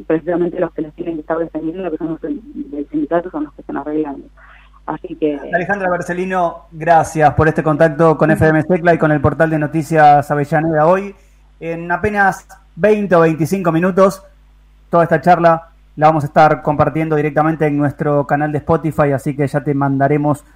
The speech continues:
Speaker 2: toda la información para que vuelvan a escuchar esta charla y para que aquellos vecinos que no prestaron atención ahora, presten atención en un ratito. Y antes de las paso, compromiso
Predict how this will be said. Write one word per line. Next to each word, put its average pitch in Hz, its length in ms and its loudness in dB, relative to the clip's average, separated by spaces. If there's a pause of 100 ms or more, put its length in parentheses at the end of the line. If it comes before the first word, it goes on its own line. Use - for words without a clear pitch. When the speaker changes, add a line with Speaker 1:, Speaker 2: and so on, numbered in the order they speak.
(160)
Speaker 2:
toda 156 140 2
la 151 60 -2
información 147 420 -2
para 151 180 2
que 139 140 -4
vuelvan 165 480 2
a 147 60 -6
escuchar 170 580 0 (320)
esta 160 280 -4
charla 180 260 0
y 170 60 -2
para 151 180 0
que 151 60 -4
aquellos 175 260 -2
vecinos 175 380 -2
que 160 160 -6
no 170 100 -2
prestaron 180 320 0
atención 196 400 -2
ahora, 240 460 0 (160)
presten 196 260 -4
atención 165 500 -6 (300)
en 160 140 0
un 180 120 2
ratito. 147 520 2 (160)
Y 190 140 2
antes 208 360 2
de 156 460 2
las 143 160 -2
paso, 196 560 2 (640)
compromiso 170 760 0